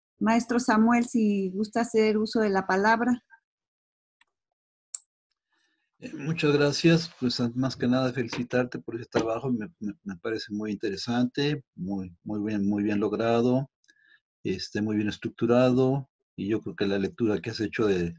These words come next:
Speaker 2: las imágenes es muy, muy, muy apropiada.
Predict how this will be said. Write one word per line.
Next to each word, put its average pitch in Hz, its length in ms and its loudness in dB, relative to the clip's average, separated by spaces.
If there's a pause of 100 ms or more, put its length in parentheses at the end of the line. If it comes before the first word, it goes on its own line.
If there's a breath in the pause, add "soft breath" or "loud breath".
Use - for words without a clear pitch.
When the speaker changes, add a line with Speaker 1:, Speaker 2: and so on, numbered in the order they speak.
Speaker 2:
las 85 220 -8
imágenes 101 680 -2
es 95 180 0
muy, 104 380 -4 (480)
muy, 120 220 2
muy 113 420 4
apropiada. 98 640 -2